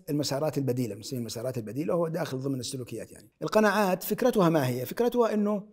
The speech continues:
إنه لا تجمع على نفسك ظروف صعبة ونفسية صعبة ونفسية سيئة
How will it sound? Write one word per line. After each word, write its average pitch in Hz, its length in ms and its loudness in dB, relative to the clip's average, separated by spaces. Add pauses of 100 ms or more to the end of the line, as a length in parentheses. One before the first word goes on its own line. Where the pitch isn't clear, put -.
(580)
إنه 208 320 2 (640)
لا 220 200 4
تجمع 175 340 4
على 151 160 2
نفسك 160 440 -2
ظروف 170 280 2
صعبة 208 480 0 (120)
ونفسية 160 680 0 (460)
صعبة 104 380 -4
ونفسية 127 420 -4
سيئة 110 340 -6